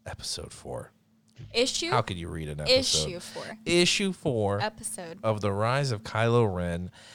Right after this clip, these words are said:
Speaker 1: and boy, was it okay.
Speaker 2: Yeah.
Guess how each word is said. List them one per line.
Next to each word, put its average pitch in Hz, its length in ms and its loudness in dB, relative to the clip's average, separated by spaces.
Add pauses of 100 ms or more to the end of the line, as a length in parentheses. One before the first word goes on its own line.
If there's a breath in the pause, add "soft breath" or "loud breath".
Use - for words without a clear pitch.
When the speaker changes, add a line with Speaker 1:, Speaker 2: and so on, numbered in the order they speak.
(160 loud breath)
Speaker 1:
and 98 300 -2
boy, 123 580 2 (360 loud breath)
was 98 420 4
it - 800 -4 (140)
okay. 62 440 -8 (680)
Speaker 2:
Yeah. 190 340 -8